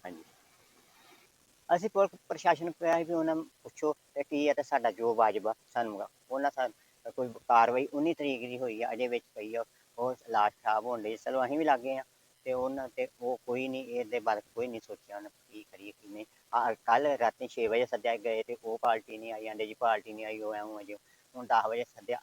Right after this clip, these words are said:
ਅਜੇ ਤੱਕ ਸਾਨੂੰ ਕੋਈ, ਅ, ਮੈਸੇਜ ਨਹੀਂ ਆਇਆ, ਕੋਈ ਉਹਨਾਂ ਦਾ ਫੋਨ ਨਹੀਂ ਆਇਆ ਵੀ ਆਓ ਕਿ ਨਾ ਆਓ। ਤੇ ਕੋਈ ਗੱਲ ਨਹੀਂ, ਅਸੀਂ ਆਹ ਚੀਜ਼ ਅਸੀਂ ਆਪਣਾ ਕਰਨਾ ਚਾਹੁੰਦੇ ਹਾਂ। ਅ-, ਅਸੀਂ, ਅਸੀਂ ਚਾਹੁੰਦੇ ਕਿ ਸਾਡੀ ਇਹ, ਇਹ ਪੁਲਿਸ ਪ੍ਰਸ਼ਾਸਨ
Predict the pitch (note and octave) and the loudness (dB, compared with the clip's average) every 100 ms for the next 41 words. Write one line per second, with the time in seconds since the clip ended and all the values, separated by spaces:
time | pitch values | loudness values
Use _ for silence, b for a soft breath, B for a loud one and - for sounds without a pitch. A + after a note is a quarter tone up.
0 | A#2 A#2+ A#2+ - - A#2+ G#2 A2 A2 _ | -4 -6 -8 -12 -12 -14 -12 -14 -16 _
1 | _ _ A#2 A#2 A2 G#2+ - A#2 A#2 A#2 | _ _ -4 -2 0 -4 -6 -12 -8 -4
2 | G#2+ G#2 - G#2+ - _ - A#2 A2 A2+ | -2 -4 -6 -14 -14 _ -6 -4 -4 -6
3 | A2 A2 G#2+ A2+ G#2+ G#2+ A2 G#2+ G2 F#2+ | -10 -6 -6 -4 -2 -2 -2 -8 -8 -8
4 | G2 G#2 _ _ _ G#2+ - _ G#2+ G2 | -10 -12 _ _ _ -16 -16 _ -14 -8
5 | G#2 F#2+ - - G#2 G#2 G2 - _ _ | -8 -10 -16 -20 -20 -18 -18 -20 _ _
6 | _ A2+ A#2 A#2 A2 G2+ G#2+ G#2+ G#2 G2+ | _ -2 0 -2 -8 -10 -12 -12 -12 -12
7 | G#2+ G2+ F#2+ _ _ _ _ - F#2 F#2+ | -12 -16 -18 _ _ _ _ -10 -8 -10
8 | F#2 F#2+ G2+ G2 - C#3 - C#3 C3+ - | -14 -16 -16 -18 -12 -12 -8 -4 -4 -2
9 | C3+ B2+ B2+ C3+ C#3 C3+ - C3 A2+ A#2 | -4 -4 -4 -4 -4 -6 -6 -6 -6 -8
10 | B2 - - A#2 G#2+ - _ - - - | -8 -12 -12 -10 -10 -12 _ -20 -14 -2
11 | A#2+ - - - A2+ A2 A2+ | -2 -2 -12 -8 -6 -6 -6